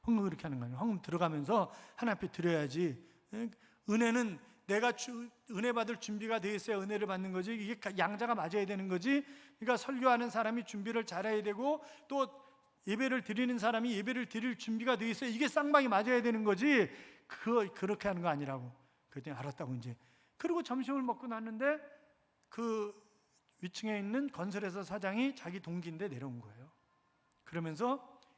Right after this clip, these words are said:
"야, 너 예수 믿는다면서부터 뭐 이거 장부만 보면 뭐 얼마 해먹었는지 다 안다며? 우리 거 장부 좀 봐줘." 그러니까 "야, 니네 회계사 있는데 왜 나한테 봐달라 그래?" "아니, 봐달라니까. 너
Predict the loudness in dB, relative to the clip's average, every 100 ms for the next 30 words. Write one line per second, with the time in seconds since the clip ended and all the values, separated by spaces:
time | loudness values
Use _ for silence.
0 | -4 -2 -2 -2 -2 0 -4 -4 -4 -2
1 | -2 -4 -4 -6 -8 -6 -4 -6 -8 -20
2 | -20 _ -6 -2 -2 -4 -12 0 2 6
3 | 6 6 4 2 2 0 -2 -8 -20 -4
4 | 0 2 2 2 2 0 -2 -2 -2 -2
5 | 2 2 0 -6 -20 _ _ -2 -2 0
6 | -2 -2 -2 -2 -4 -4 -6 -12 _ -20
7 | _ _ _ _ -10 -10 -6 -4 -2 -2
8 | -4 -4 -4 -4 -4 -4 -6 -8 -8 -10
9 | -12 -12 -16 _ _ _ -2 0 4 6
10 | 8 6 4 4 2 2 -8 -20 _ _
11 | _ _ 2